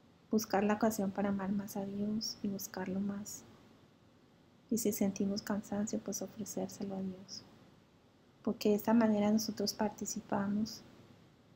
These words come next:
de esos méritos que adquirió la Virgen, que fue cuando Jesús se le perdió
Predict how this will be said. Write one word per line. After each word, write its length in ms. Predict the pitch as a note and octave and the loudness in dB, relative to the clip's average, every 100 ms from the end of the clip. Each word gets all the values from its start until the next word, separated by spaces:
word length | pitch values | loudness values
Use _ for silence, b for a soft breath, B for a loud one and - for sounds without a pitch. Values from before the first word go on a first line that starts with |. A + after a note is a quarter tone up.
| - | 0
de 140 | G#3 | 4
esos 300 | G3 G#3+ G#3+ | 4 2 2
méritos 720 | A3 G#3+ G#3 G#3+ - - - - - | 4 6 4 0 -6 -8 -10 -14 -8
que 120 | - | -4
adquirió 360 | G3 - G3+ F#3 | -4 0 0 2
la 160 | F#3+ | 0
Virgen, 400 | G3 G3+ G3+ - - - - - - _ - - - - - - - - - - _ | 0 0 -2 -6 -20 -20 -20 -20 -20 _ -20 -20 -20 -20 -20 -20 -20 -20 -20 -20 _
que 140 | - G#3 | -6 -4
fue 200 | - G3+ | -2 -2
cuando 300 | - G#3 G#3 | 2 2 2
Jesús 300 | G3+ - F#3+ | -2 -4 -2
se 140 | G3+ | 0
le 100 | G3+ | 0
perdió 480 | - G3 - G#3+ A3 | -2 -6 -6 -4 -4